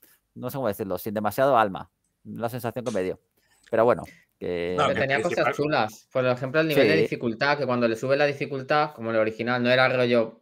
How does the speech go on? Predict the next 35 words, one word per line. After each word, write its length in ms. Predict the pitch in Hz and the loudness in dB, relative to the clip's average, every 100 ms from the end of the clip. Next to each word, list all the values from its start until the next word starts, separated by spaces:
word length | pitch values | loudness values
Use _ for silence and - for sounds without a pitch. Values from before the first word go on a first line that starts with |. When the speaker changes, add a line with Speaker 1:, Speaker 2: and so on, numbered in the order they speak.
| - | 0
Speaker 3:
son 160 | 127 | 0
más 200 | 131 123 | 2 0
fuertes 260 | 131 120 123 | 2 0 0
los 120 | 113 | -2
enemigos, 380 | 120 113 147 135 | -2 -2 0 0
sino 240 | 123 113 110 | 0 -4 -4
que 100 | 113 | -2
te, 420 | 117 113 104 - | 0 0 -2 -2
te 100 | 120 | 0
llena 180 | 120 127 | 2 2
la 120 | 131 | 2
pa-, 140 | 127 117 | 0 -2
la 560 | 127 123 123 120 120 113 | 0 2 2 0 -2 -6
misión 420 | 127 120 135 139 | -4 -2 -2 0
de 100 | 143 | 0
más 260 | 120 131 123 | 2 0 0
objetivos, 600 | 117 110 110 107 101 _ | -2 -4 -6 -12 -12 _
¿no? 100 | 117 | -12
En 80 | 110 | -6
vez, 100 | 107 | 0
Speaker 1:
Claro. 240 | 92 92 | 0 0
Speaker 3:
no 80 | 123 | -2
te 80 | 127 | 0
vale 200 | 131 127 | 0 0
solo 200 | 131 127 | 2 2
con 100 | 127 | 2
destruir 320 | 127 131 131 | 0 0 2
algo, 200 | 135 143 | 2 2
sino 200 | 143 120 | -2 -4
que 60 | 117 | -2
tienes 180 | 123 123 | -4 -4
que 80 | 120 | -4
hacerlo 480 | - 131 139 143 143 | -2 -2 0 -2 -2
y 120 | 120 | -4
robar 380 | 113 113 120 | -4 -2 -2